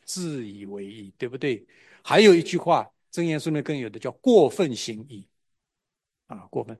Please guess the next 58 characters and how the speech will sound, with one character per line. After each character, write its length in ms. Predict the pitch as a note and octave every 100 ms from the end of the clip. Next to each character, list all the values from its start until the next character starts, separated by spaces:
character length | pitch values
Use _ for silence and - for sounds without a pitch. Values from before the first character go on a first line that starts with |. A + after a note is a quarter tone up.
| -
所 160 | D3+
以 60 | E3
在 160 | G#3+ G#3+
这 140 | C4
个 80 | A3
地 80 | F3+
方， 100 | F3+
我 60 |
们 100 | E3+
常 160 | - D3
常 140 | C#3+
会 120 | D#3+
有 60 | C3
这 160 | - C3+
个， 160 | B2 - - _ _ _ _ _ _ _ _ _
这 120 | F3+
个 80 | E3
罪 360 | - - C#4 G3
的 120 | D3
一 120 | C3+
个 80 | D3
病 320 | D3 G#3+ D#3 B2
根 180 | C#3 B2+
在， 180 | B2
在， 160 | C3 C#3
在 300 | - D#3+ C3+
我 80 | G#2+
们 100 | A2
的 60 |
生 200 | - D3+
命 160 | C#3+ B2+
当 180 | A#2 A2
中 140 | A2+
会 200 | A2 A2+
体 180 | - G#2+
现 200 | - A2
出 140 | -
来。 140 | F#2+ -
但 140 | G3
是 100 | F#3+
这 140 | F#3+ B3
里 140 | F#3+
重 240 | F3 A3 F#3
要 100 | D3
的 80 |
有 160 | B2+ G#2
一 40 |
句 120 | G#2+ B2+
话， 260 | B2 G2 _ _ _ _ _ _ _
律 400 | - G#3 B3 A3+
法 280 | F3 - B2
的 180 | A#2+ D#3
总 480 | - - A#2+ G#2 G2+
结 500 | B2+ A#2 B2+ B2 A#2 _ - _ _ _ -
就 140 | B2+
是 180 | - -
基 320 | - - A#2
督， 380 | G#2+ A#2 A2 G#2